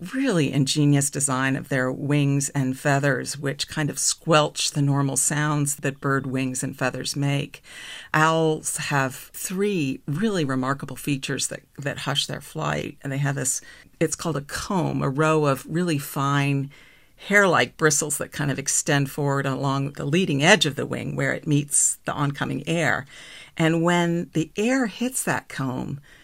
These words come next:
the serrations in those little bristles, they break up the turbulence that normally causes a lot of noise on a bird's wing.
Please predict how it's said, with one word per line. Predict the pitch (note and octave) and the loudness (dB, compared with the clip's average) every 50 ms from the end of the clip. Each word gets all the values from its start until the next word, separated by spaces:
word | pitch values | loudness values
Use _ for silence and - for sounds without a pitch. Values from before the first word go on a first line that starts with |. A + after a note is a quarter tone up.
| - - - - - _ - | -20 -20 -20 -20 -20 _ -2
the | D3+ E3 E3+ F3 - | 2 4 4 4 4
serrations | - - - G3 F#3 F#3 F#3+ G3+ A3+ B3+ C4 - - F3 D3+ C#3+ C#3 | 2 2 4 4 4 4 4 4 4 4 4 2 2 2 2 2 2
in | C#3 C#3+ C#3+ | 0 2 2
those | D3 D3 D3 | 2 2 2
little | F3 F#3+ G3+ | 0 -2 -2
bristles, | G3 - - G3 A3 A3+ - - C#3+ C3+ - | -2 -2 0 2 2 2 0 -2 -2 -4 -4
they | - C#3 | -4 -4
break | C#3 C#3+ - F3 F#3+ A3 - - | -4 -2 0 0 0 0 0 -2
up | G3+ F3 - | -4 -6 -4
the | - D#3 | -4 -4
turbulence | D3 - - - G#3 A3 G#3 E3+ D3+ C#3+ C3+ C3 C3 - - - - - - _ - | -4 -2 0 0 2 2 2 2 0 0 0 -2 -4 -2 0 0 2 0 -2 _ -4
that | D3+ D3 D3+ D3 - - - | 0 0 2 2 0 -2 0
normally | F3 D#3 E3 F3+ F#3 F3+ E3+ D#3 D3+ C#3+ | 2 2 2 2 2 0 0 0 -2 -2
causes | C#3+ - - E3 D#3 D#3+ D#3 E3 D3+ C#3 | -4 -4 -6 -6 -4 -2 -2 -2 -2 -2
a | C#3 | -4
lot | C3 B2 B2+ C#3 C#3 | -4 -4 -4 -4 -6
of | C#3 - | -4 -2
noise | D3 C#3+ D3 E3 E3+ D#3+ D3 | -2 0 0 0 -2 -2 -2
on | C3 A2+ A#2 | -2 -4 -4
a | A#2+ | -4
bird's | - C3+ C3 - C#3+ C#3+ - | -4 -4 -4 -4 -6 -8 -8
wing. | - - A#2 G#2+ A2 - | -8 -8 -6 -6 -8 -10